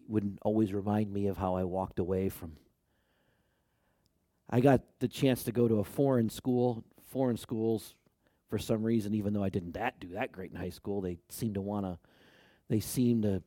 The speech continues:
put an extra premium on that. So I was getting scholarship offers from a lot of different places. And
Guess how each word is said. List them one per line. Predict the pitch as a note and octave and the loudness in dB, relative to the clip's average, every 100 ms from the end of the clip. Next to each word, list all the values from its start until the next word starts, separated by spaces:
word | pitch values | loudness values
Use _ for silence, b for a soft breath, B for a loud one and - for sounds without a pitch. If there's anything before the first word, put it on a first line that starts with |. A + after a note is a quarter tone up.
| _ | _
put | C#3+ | 2
an | A2+ | 4
extra | A2+ - A2 | 2 -4 -10
premium | - B2+ A#2 A2+ | -4 -2 0 2
on | G#2 G2+ | 2 0
that. | G#2 G#2 | 0 0
So | - | 4
I | D#3+ | 6
was | G3 A2 | 6 2
getting | - G2+ F#2+ | -4 -6 -6
scholarship | - - F#2+ G2+ - G2 | -6 -2 -2 -2 -4 -4
offers | F#2 F#2 - F#2+ F2 | -2 -2 -4 -8 -8
from | - D#2+ | -8 -8
a | |
lot | F2+ G2+ G2+ | -4 -2 0
of | G2+ | 0
different | - F#2 A2+ | -2 -8 -10
places. | - F2+ E2+ F2 E2+ F2 | -10 -8 -8 -10 -12 -12
And | E2+ | -16